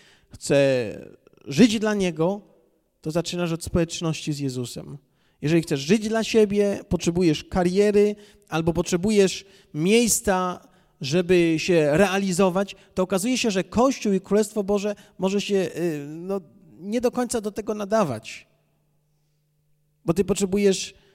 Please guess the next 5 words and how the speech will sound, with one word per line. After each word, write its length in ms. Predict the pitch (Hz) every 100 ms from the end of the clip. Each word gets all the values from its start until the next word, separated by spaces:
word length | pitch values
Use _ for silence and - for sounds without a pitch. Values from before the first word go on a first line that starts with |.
| _ _ -
zbudować 600 | 165 190 208 196 190 - -
swoje 360 | - 226 214
królestwo. 680 | 147 147 127 101 - - - - _ _ _ _ _ _ _ _ _ _ -
A 120 | 143
Bóg, 380 | 185 196 -